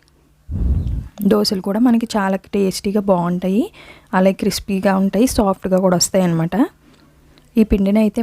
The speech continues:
మనం గట్టిగా ఉన్నప్పుడే ఫ్రిడ్జ్లో పెట్టుకుని స్టోర్ చేసుకుంటే బాగుంటుంది. మనకి ఎప్పుడు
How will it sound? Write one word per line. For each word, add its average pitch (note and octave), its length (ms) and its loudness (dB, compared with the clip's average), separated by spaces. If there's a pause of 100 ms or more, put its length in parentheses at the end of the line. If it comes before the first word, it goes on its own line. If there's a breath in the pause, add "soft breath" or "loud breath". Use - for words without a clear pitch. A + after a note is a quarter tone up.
మనం G#3 200 4 (560 soft breath)
గట్టిగా G#3 300 2 (100)
ఉన్నప్పుడే G3+ 420 2
ఫ్రిడ్జ్లో G#3 360 2
పెట్టుకుని G#3+ 420 2 (240)
స్టోర్ G3+ 320 2
చేసుకుంటే G#3 380 2 (100)
బాగుంటుంది. F#3+ 500 4
మనకి A#3 260 4
ఎప్పుడు - 180 -2